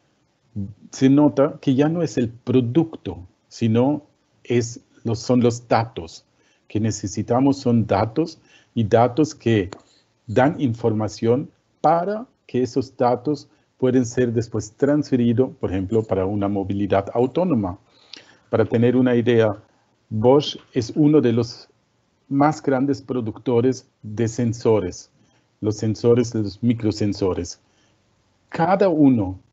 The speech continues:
que usted, ustedes tienen un smartphone, cada uno tiene un producto de Bosch. Está en el smartphone. Es para dar el girar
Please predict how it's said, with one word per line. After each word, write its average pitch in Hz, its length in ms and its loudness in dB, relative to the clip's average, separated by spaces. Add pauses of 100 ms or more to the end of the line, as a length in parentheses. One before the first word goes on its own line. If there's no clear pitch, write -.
que 117 140 0
usted, 117 420 2 (220)
ustedes 120 420 0
tienen 117 420 2
un 113 200 0
smartphone, 123 720 -2 (560)
cada 180 260 2
uno 156 400 0 (340)
tiene 131 340 2
un 170 140 -4
producto 135 460 0
de 117 80 -4
Bosch. 95 360 -10 (1080)
Está 113 300 0
en 113 100 -4
el 110 100 -4
smartphone. 98 600 -8 (400)
Es 113 300 -4 (340)
para 107 240 0
dar 117 440 0 (100)
el 120 180 -4
girar 120 680 0